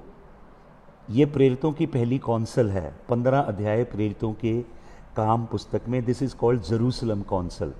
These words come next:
सभी प्रेरित यरूशलेम में इकट्ठा हुए हैं और किस चीज़ पे मनन कर रहे हैं कि इन दिनों में, ये जो अंत के दिन हैं, इन दिनों में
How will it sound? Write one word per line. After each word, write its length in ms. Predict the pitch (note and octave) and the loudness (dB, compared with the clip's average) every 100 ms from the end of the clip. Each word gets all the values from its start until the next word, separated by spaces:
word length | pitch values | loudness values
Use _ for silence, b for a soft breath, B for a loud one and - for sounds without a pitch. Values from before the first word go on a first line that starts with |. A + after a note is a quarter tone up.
| - - B B B - | -16 -18 B B B -6
सभी 320 | - D#3+ G#3 | 2 4 4
प्रेरित 420 | - D3+ D3+ D#3 | 4 4 4 4
यरूशलेम 420 | C3 B2+ B2 C3 B2+ | 4 4 2 0 0
में 140 | B2+ | -2
इकट्ठा 360 | - A#2 - A2 | -2 -6 -2 -2
हुए 280 | F#2+ F#2 | 0 -2
हैं 240 | D#2+ D2+ D2+ - - B B B B - | -4 -8 -14 -20 -20 B B B B 0
और 140 | B2+ | 0
किस 340 | C3 - - - | 2 -2 -4 -4
चीज़ 260 | F3+ D#3+ | -4 -4
पे 120 | F3 D#3+ | -2 0
मनन 300 | D3+ D3 D3 | 0 -2 0
कर 160 | C#3 | 0
रहे 140 | B2+ C#3+ | 2 0
हैं 220 | F3 - - - b b b - - | -2 -8 -18 -20 b b b -20 -4
कि 140 | D3 D3 - | -4 -2 2
इन 320 | D3 E3 C#3+ | 2 2 2
दिनों 300 | A#2 G#2+ G#2+ | 2 2 0
में, 140 | G#2 F#2 | 0 0
ये 160 | G#2+ | 2
जो 120 | A2+ | 2
अंत 360 | C3+ A2 B2+ C3 - | 2 0 -4 -6 -6
के 80 | F#2 | -4
दिन 200 | F2+ E2 | -4 -6
हैं, 200 | D2 - b b b - | -8 -14 b b b 2
इन 260 | E3+ G3+ D#3+ | 4 4 4
दिनों 300 | C3 C3 B2+ | 4 4 2
में 420 | A#2 B2 D3+ | 2 2 2